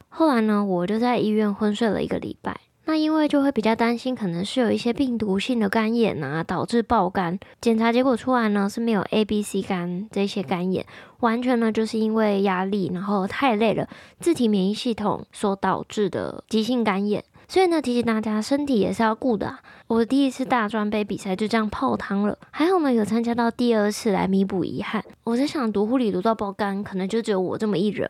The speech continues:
吧。<laughs> 所以呢，提醒大家，就算课业再怎么忙碌，实习报告、实习再怎么操劳，一定呢还是要乖乖睡觉，然后安排好自己的时间，注意自己的身体。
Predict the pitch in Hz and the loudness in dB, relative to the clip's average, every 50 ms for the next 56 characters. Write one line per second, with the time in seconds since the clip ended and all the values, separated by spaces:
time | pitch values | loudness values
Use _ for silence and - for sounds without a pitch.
0 | - - 55 - - - - - _ _ - 330 403 415 370 339 - - - - | -6 -8 -10 -10 -12 -14 -16 -16 _ _ -2 -2 -2 -2 -4 -8 -12 -16 -12 -4
1 | - 311 302 294 277 - 240 233 - 233 208 214 220 214 214 214 214 214 208 214 | -2 -2 0 0 -2 -2 -4 -4 -2 -2 -2 -2 -2 -4 -2 -2 -2 -4 -2 -4
2 | 233 233 247 262 247 233 - - 269 269 247 240 247 240 - 240 233 - 214 196 | -4 -4 -4 -4 -4 -4 -4 -2 0 0 2 2 0 0 0 -2 -2 -2 -2 -2
3 | 190 185 185 185 190 185 175 180 190 214 233 285 285 254 226 214 - - 208 208 | -2 -2 -2 0 0 -2 -2 -2 -2 0 2 2 4 4 2 0 -2 -2 -2 -2
4 | 214 220 - 226 214 220 - 262 254 233 226 262 247 226 214 214 208 214 208 - | -2 -2 -2 -2 -2 0 2 2 2 2 2 2 2 2 2 0 -2 -4 -6 -4
5 | - 226 233 247 247 - 254 226 214 262 269 247 233 208 208 196 - - - - | -2 -2 -2 -2 -2 -2 -2 -2 0 0 -2 0 -2 -2 -2 -4 -6 -6 -8 -2
6 | 254 254 269 262 240 196 104 - - - - - _ _ _ - 240 226 - 302 | 0 0 2 2 2 0 -2 -4 -12 -20 -20 -20 _ _ _ -4 -2 -2 0 0
7 | 285 262 247 226 220 214 - - 170 175 - 214 208 214 208 196 208 202 202 - | 0 0 0 0 0 -2 -4 -6 -6 -4 -4 -4 -2 -2 -2 -2 -2 -4 -4 -2
8 | 214 190 185 - 202 202 - - - - - - - - 208 - - 220 226 254 | -4 -4 -2 -2 -4 -4 -4 -8 -16 -20 -20 -10 -4 -2 -2 -2 0 -2 -2 -2
9 | 262 - 214 202 - - - - - 208 190 - 208 - - - - 190 190 - | -4 -4 -4 -4 -4 -6 -8 -6 -6 -6 -6 -6 -8 -8 -8 -8 -6 -6 -6 -4
10 | - 220 220 220 220 220 220 - 262 262 247 233 214 - 233 214 - - - 233 | -2 -2 0 0 0 -2 -2 0 0 0 0 0 0 0 -2 -2 0 -2 -4 -4
11 | - - 226 220 214 220 220 - - 240 - | -4 -4 -2 0 0 0 -2 -2 -4 -4 -4